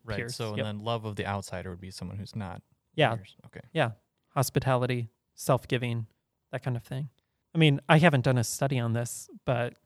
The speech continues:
Speaker 2: it seems like based on our quick looking up of the, the only three times that this term shows up in the New Testament, twice it's in a qualification list for elders,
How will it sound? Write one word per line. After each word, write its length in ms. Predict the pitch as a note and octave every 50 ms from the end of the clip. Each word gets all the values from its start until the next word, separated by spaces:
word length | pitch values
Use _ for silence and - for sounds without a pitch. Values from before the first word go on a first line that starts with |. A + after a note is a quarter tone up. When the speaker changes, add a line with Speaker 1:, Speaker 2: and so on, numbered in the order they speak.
| _ _ _ _ _
Speaker 2:
it 120 | D#3 A#2+
seems 380 | - - D#3+ D#3+ D3+ C3+ - -
like 300 | B2 A#2 B2 - - _ _ _ _ _ _
based 260 | C#3+ B2 A#2 - -
on 120 | C3 A#2+
our 140 | A2+ A2 A2
quick 360 | - - - A#2+ - - - _ _ _ _ _ E3+ C3+
looking 260 | C#3 B2+ - - C3
up 140 | C3+ C3 -
of 160 | A#2 A#2 -
the, 200 | - C3 B2 A#2 - _ _ _ _
the 160 | - B2+ B2 - _
only 320 | - C#3+ C#3 C#3+ C3+ C3 A2+
three 260 | - - C#3+ C3 A#2+
times 400 | - - C3+ B2 B2 B2 A#2+ -
that 400 | C#3+ B2+ A#2+ B2+ C3+ - - _
this 200 | - C3 - -
term 260 | - - - B2+ A#2+ A2+
shows 320 | - - C3 B2 - -
up 120 | B2 -
in 60 | - C3
the 100 | B2+ B2
New 120 | A#2+ A#2
Testament, 540 | - - C#3 C3 - - B2 A2+ A#2+ D3 - - - - _ _ _ _ _
twice 380 | - A#2+ D#3 D#3 D3 C#3 -
it's 140 | D3+ C3 -
in 80 | D3 C3
a 60 | A#2+
qualification 920 | - - - D3+ C#3+ B2+ A#2 - - A#2 - - C#3+ C3 - - B2+ A2 A2+
list 320 | A#2+ A#2+ A#2+ - - -
for 260 | - B2+ A#2+ A2+ B2 -
elders, 640 | - C#3 C3+ A#2 - A2+ A2+ B2+ C#3 - - -